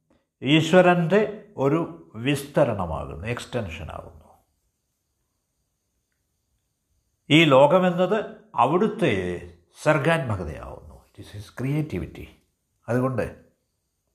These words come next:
ഒരിക്കലും അവിടുന്ന് എൻ്റെ ശത്രുവാവില്ല ഇത്. ഇല്ല.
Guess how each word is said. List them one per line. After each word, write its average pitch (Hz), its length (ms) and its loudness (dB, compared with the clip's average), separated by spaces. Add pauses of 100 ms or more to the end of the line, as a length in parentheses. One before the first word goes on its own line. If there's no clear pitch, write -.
(1400)
ഒരിക്കലും 185 440 6 (1800)
അവിടുന്ന് 175 480 6
എൻ്റെ 185 180 2
ശത്രുവാവില്ല 95 880 -2
ഇത്. 85 260 -14 (600)
ഇല്ല. 147 160 -6